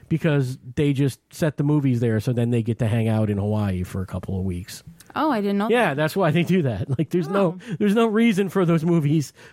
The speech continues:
Speaker 1: to take place in Hawaii other than
Speaker 2: They just wanna
Speaker 1: they just wanna hang
Speaker 2: vacation
Speaker 1: out in
Speaker 2: there.
Speaker 1: Hawaii.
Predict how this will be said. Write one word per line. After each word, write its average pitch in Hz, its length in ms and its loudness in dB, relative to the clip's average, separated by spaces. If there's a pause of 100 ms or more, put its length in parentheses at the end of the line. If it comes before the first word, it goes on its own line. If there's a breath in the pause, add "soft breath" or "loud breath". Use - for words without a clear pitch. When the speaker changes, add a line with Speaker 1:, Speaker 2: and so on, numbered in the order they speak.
Speaker 1:
to 175 80 -2
take 175 220 -2
place 165 240 0
in 165 80 0
Hawaii 156 520 2
other 139 240 2
than 131 440 0 (120)
Speaker 2:
They 208 240 -2
just 190 180 -4
wanna 180 300 -2
Speaker 1:
they 170 280 0
just 175 180 0
wanna 180 200 2
hang 180 160 2
Speaker 2:
vacation 175 100 2
Speaker 1:
out 165 40 2
in 160 60 2
Speaker 2:
there. 165 40 2
Speaker 1:
Hawaii. 143 460 0